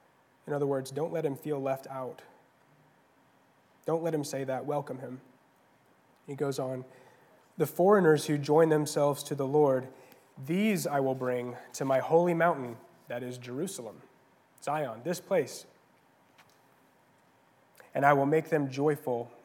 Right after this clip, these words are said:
in my house of prayer. Their burnt offerings and their sacrifices will be accepted on my altar.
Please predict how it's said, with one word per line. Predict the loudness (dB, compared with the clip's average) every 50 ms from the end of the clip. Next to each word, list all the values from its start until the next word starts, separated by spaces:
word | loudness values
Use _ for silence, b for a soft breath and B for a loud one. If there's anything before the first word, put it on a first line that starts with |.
| -12
in | -8 -4
my | -2 0 -2
house | -2 -2 -2 -2 -2 -2 -4 -8
of | -12 -10
prayer. | -8 -6 -6 -6 -6 -8 -12 -14 -20 _ _ _ b b b b b 0
Their | 2 2
burnt | 2 4 4 4 4 4
offerings | 4 2 0 0 0 0 0 0 0 -4
and | -6 -6 -6 -4
their | -4 -6
sacrifices | -6 -6 -6 -6 -6 -8 -10 -12 -10 -10 -10 -8 -10 -12 -12 -14 -12 -12
will | -12 -12
be | -10 -10 -10 -10
accepted | -10 -10 -10 -8 -8 -8 -8 -8 -10 -12 -12
on | -12 -12 -12 -12
my | -10 -10 -10
altar. | -10 -10 -12 -12 -12 -16 -18 -18